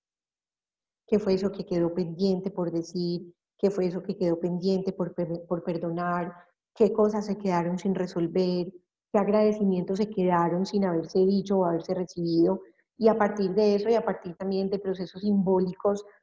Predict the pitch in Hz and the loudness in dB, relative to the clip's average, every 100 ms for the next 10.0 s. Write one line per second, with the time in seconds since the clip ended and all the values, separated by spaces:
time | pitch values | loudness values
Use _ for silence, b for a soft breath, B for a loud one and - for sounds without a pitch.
0 | _ _ 208 208 185 190 202 208 208 214 | _ _ -2 0 -2 0 2 2 2 4
1 | 208 208 208 202 - - _ 233 226 220 | 4 2 2 0 -2 -14 _ -2 0 0
2 | - 208 196 196 196 190 196 - _ _ | 2 2 4 2 2 0 -4 -20 _ _
3 | - 254 262 285 247 233 202 190 220 220 | 4 4 4 4 2 2 0 0 -2 2
4 | 226 196 180 202 208 - _ _ _ _ | 2 4 2 0 -4 -14 _ _ _ _
5 | _ _ _ _ 208 208 202 208 - _ | _ _ _ _ 4 4 4 -4 -16 _
6 | _ - 247 214 214 226 226 - 202 196 | _ 2 6 6 6 4 2 0 2 4
7 | 202 226 233 208 185 190 185 180 - 226 | 2 0 0 0 0 0 -2 -6 -4 -2
8 | 233 240 233 190 180 190 B B _ 208 | 2 4 4 2 0 -2 B B _ 2
9 | 202 202 208 214 202 190 180 170 180 202 | 2 2 0 2 4 4 2 0 -4 -4